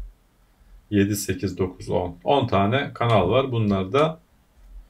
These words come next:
bilindik kanallar. Yani herhangi bir şekilde belgesel, malum taraf, müsabakaların olduğu yer, işte uzun metrajlar, seriler, çocuk, müzik,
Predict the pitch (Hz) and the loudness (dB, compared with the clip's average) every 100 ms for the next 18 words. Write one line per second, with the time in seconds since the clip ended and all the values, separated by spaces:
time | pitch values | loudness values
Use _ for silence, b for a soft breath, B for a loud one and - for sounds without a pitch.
0 | _ _ - 151 151 151 147 113 95 87 | _ _ 0 6 6 6 2 2 4 4
1 | 117 131 110 113 123 123 113 117 117 110 | 4 4 4 4 4 2 0 0 2 4
2 | 107 110 110 107 104 98 104 - 104 104 | 6 6 6 2 2 2 0 0 8 10
3 | 107 113 107 90 90 113 B B 104 - | 10 4 0 0 0 -2 B B -8 0
4 | 98 95 - 98 95 90 82 85 82 101 | 2 2 0 0 0 -2 -6 -6 0 2
5 | 117 - - - - - 101 95 - 127 | 2 -2 -8 -12 -14 -8 -2 -2 -2 -4
6 | 107 110 101 87 - 82 82 90 90 - | 0 2 2 0 -4 -6 -4 -4 -2 0
7 | 101 87 85 98 - - - b b - | 0 0 -2 -2 -4 -16 -20 b b 0
8 | 113 104 - 95 - - 107 95 87 104 | 4 4 4 -6 -6 -2 2 2 0 -6
9 | - | -8